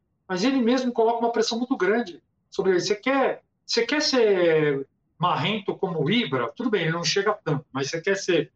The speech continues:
marrento? Você tem que, eu vou ser marrento como o Ibra, eu vou jogar como o Ibra. Então ele quer ser marrento, ele tem que, vai ter que jogar mais do que ele tá jogando.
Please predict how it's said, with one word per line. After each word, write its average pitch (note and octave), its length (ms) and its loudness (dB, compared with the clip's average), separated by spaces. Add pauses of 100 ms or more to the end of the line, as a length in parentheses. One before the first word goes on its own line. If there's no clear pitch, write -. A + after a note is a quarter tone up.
(260)
marrento? E3 580 -2 (340)
Você A3 160 -2
tem F3 180 -6
que, C4 200 2
eu A3 200 4
vou F3 80 0
ser F#3+ 120 0
marrento G#3 320 0
como G3+ 160 2
o G3 80 4
Ibra, A#3+ 200 4
eu C4 60 2
vou C4+ 80 4
jogar C4 260 2
como C#4+ 140 4
o B3+ 40 4
Ibra. F3+ 320 2
Então E3+ 180 -2
ele A3+ 100 -2
quer A#3 140 -2
ser - 320 -2 (360)
marrento, E3+ 640 0 (340)
ele B3+ 200 4
tem C#4 160 2
que, D4 480 0
vai A#3 220 -2
ter B3 100 -2
que - 80 -4
jogar B3+ 220 2
mais A3 180 2
do A#3+ 80 -2
que - 80 -2
ele B3 80 2
tá B3+ 140 2
jogando. A#3+ 580 2